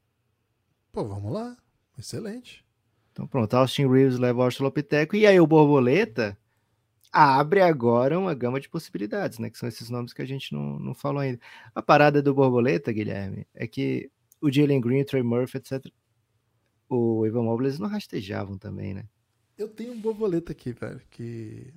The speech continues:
Speaker 1: me ocorreu aqui enquanto a gente conversava a respeito,
Speaker 2: Ah.
Speaker 1: que é, é um cara que eu, ele, ele me irrita, acho que talvez seja o jogador que mais me irrita de toda a N B A,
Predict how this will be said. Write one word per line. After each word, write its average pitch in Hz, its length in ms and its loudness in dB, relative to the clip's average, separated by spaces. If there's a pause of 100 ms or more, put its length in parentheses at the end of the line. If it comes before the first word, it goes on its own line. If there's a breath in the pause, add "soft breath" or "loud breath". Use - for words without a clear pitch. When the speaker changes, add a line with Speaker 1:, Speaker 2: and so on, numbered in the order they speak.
Speaker 1:
me 120 120 -12
ocorreu 113 500 -10
aqui 104 160 -14
enquanto 107 280 -14
a - 40 -8
gente - 140 -16
conversava 110 520 -14
a 101 40 -14
respeito, 113 560 -14 (720)
Speaker 2:
Ah. 104 220 -8
Speaker 1:
que 120 200 -10
é, 131 80 -10 (120)
é 143 100 -6
um 220 140 -8
cara 139 320 -10
que 139 720 -16 (300)
eu, 147 180 -10
ele, 156 220 -6
ele 160 180 -2
me 147 100 -6
irrita, 160 360 -4 (220)
acho 156 100 -14
que - 80 -20
talvez 202 300 -6
seja 208 100 -10
o - 20 -14
jogador 190 280 -12
que 180 120 -16
mais 175 440 -12
me 220 80 -16
irrita 156 340 -8
de 143 100 -12
toda 156 260 -10
a - 20 -6
N 175 120 -10
B 139 320 -6
A, - 80 -20